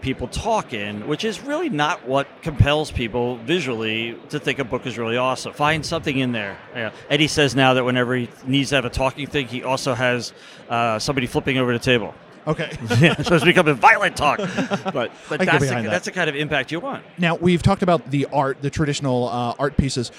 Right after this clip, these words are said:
Speaker 2: What about the iconography, like choosing the sphere symbols or the discipline
Speaker 1: Right.
Speaker 2: symbols or the tradition symbols?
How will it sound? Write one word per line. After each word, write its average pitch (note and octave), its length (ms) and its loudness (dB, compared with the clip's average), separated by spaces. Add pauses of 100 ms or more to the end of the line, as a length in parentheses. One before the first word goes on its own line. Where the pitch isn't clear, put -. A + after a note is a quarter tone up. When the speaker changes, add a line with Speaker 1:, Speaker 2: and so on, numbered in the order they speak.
(140)
Speaker 2:
What D#4 100 6
about C4+ 200 6
the E3 240 4
iconography, C#3 680 -2
like B2 180 -2
choosing D#3+ 360 4
the C#3 80 4
sphere D3 320 4
symbols A#2+ 400 0
or C#3 60 0
the C3+ 100 0
discipline C3+ 540 2
Speaker 1:
Right. A#2+ 40 -2
Speaker 2:
symbols B2 520 0
or C3 200 4
the B2+ 140 -2
tradition C#3 480 -2
symbols? G#2 640 -2